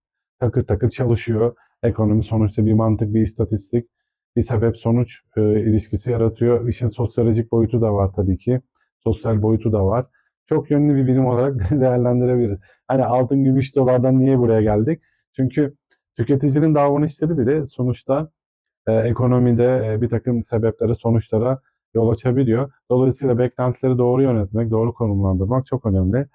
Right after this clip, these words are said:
E, bu anlamda, işte, gereken hassasiyeti ekonomi yönetiminin, e, göstereceğini düşünüyoruz.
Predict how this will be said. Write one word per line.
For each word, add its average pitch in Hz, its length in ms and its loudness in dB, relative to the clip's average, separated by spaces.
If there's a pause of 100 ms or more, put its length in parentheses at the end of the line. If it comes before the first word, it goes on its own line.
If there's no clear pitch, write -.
(420)
E, 104 300 0 (360)
bu 117 60 0
anlamda, 107 640 0
işte, 107 180 -4
gereken 104 340 0 (100)
hassasiyeti 98 760 -2
ekonomi 101 400 2
yönetiminin, 92 640 0 (480)
e, 98 340 0 (200)
göstereceğini 113 640 0
düşünüyoruz. 101 640 -4